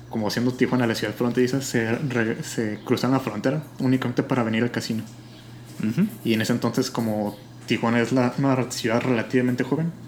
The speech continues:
Speaker 1: pues no había muchos lugares más que, más que ese casino.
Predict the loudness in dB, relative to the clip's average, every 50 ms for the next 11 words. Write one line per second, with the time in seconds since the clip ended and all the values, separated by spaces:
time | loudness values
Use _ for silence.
0 | -16 -16 -12 -2 -2 0 2 4 4 4 4 4 4 4 4 4 4 4 4 4
1 | 4 2 2 2 0 0 0 0 -2 -2 -4 -8 -10 -12 -12 -16 -18 -18 -18 -18
2 | -18 -18 -18 -18 -18 -18 -18 -18 -18 -18 -18 -18 -18 -18 -18 -18 -18 -18 -16 -16
3 | -16 -16 -12 -6 -6 -4 -4 -2 0 0 0 0 0 0 0 0 0 -4 -2 -6
4 | -6 -8